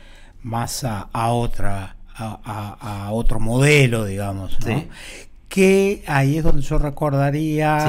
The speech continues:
Speaker 2: Sí.
Speaker 1: eh, la primera escena de Copycat,
Speaker 2: De Copycat, a ver.
Speaker 1: donde el personaje que hace Sigourney Weaver,
Speaker 2: Sí.
Speaker 1: cuando empieza la peli-, es la, es la primera escena, el que la quiera ver, son los primeros tres minutos o cinco minutos, ¿eh?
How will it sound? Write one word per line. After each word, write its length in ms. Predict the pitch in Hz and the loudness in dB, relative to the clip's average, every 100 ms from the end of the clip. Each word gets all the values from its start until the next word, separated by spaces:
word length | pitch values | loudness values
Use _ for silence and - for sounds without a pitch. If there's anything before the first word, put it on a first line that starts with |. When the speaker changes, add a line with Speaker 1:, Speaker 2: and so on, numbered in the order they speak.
| 107 | -2
Speaker 2:
Sí. 60 | - 127 | -4 -10
Speaker 1:
eh, 300 | 117 113 113 | -8 -6 -6
la 120 | 117 | 2
primera 360 | - 120 139 135 | 6 6 4 0
escena 360 | - 151 147 | -2 -2 0
de 100 | 117 | -4
Copycat, 420 | - 180 165 120 - | 0 2 4 4 4
Speaker 2:
De 60 | - 87 | 2 -4
Copycat, 220 | 78 - | -10 -12
a 80 | 82 | -12
ver. 180 | 104 135 | -12 -10
Speaker 1:
donde 720 | 123 127 123 139 147 147 156 | -8 -6 -4 -4 -4 -6 -10
el 120 | 120 | -12
personaje 720 | - 123 - - 135 139 139 - | -10 -8 0 6 6 6 -2 -6
que 120 | 131 | -6
hace 340 | 127 - 139 | -4 -6 -8
Sigourney 420 | 110 139 127 127 135 | -8 -8 -6 -4 -4
Weaver, 560 | 139 151 147 151 156 | -2 -2 2 2 0
Speaker 2:
Sí. 240 | 123 107 107 | -2 -6 -8
Speaker 1:
cuando 580 | 123 117 113 117 113 120 - | -8 -8 -8 -8 -8 -10 -10
empieza 640 | 120 117 175 185 - 185 | -12 -8 -6 -4 -2 -2
la 160 | 170 175 | -4 -8
peli-, 340 | 175 190 208 | -10 -10 -10
es 140 | 202 214 | -10 -8
la, 100 | 220 - | -10 -8
es 140 | 214 | -8
la 80 | 226 | -2
primera 320 | 240 202 196 | 2 2 0
escena, 640 | 175 - 156 113 107 107 113 | -6 -4 -2 -2 -6 -8 -10
el 360 | 107 107 113 | -10 -10 -12
que 120 | - 117 | -10 -10
la 100 | 113 | -8
quiera 300 | 175 170 156 | -8 -6 -4
ver, 180 | 175 | -6
son 220 | 185 185 185 | -6 -10 -6
los 80 | |
primeros 560 | 185 180 202 202 180 - - - - - - - - | 0 2 2 -4 -4 -4 -6 -12 -18 -20 -20 -20 -2
tres 280 | - 226 180 | 2 2 2
minutos 680 | 175 196 202 202 196 - 135 | 0 -2 -4 -6 -6 -8 -8
o 100 | 101 | -12
cinco 380 | - 175 - 156 | -10 -8 -4 -2
minutos, 680 | 127 147 151 170 165 - - 139 | 0 -2 -2 -6 -2 -4 -4 -8
¿eh? 260 | 120 175 | -10 -10